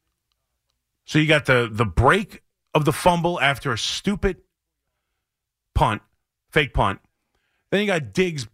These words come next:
dropping a ball right in his hands that was thrown perfectly. Then you got the underthrow fr-, from Allen in the, uh, end zone ex-, uh,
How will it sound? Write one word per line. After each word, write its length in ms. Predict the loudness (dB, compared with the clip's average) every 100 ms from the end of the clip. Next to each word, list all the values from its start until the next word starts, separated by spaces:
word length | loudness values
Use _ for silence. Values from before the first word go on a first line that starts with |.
| _
dropping 340 | -2 -2 0 -2
a 40 |
ball 300 | 0 -2 0
right 200 | 0 0
in 80 | -2
his 120 | -4
hands 300 | -2 -2 -2
that 100 | -4
was 100 | -4
thrown 220 | -4 -4
perfectly. 720 | -2 -2 -2 -4 -8 -8 -8 -12 _ _ _ _ _ _ _ _ _ _ -2
Then 120 | 0
you 80 | 2
got 160 | 0 -2
the 100 | 0
underthrow 580 | 0 0 -2 0 -2
fr-, 280 | -2 -8 -8
from 240 | -2 0 2
Allen 340 | 2 2 0
in 140 | -2 -2
the, 180 | 0
uh, 120 | 0 2
end 180 | 0
zone 300 | 2 0 0 -4
ex-, 180 | -4
uh, 80 | -6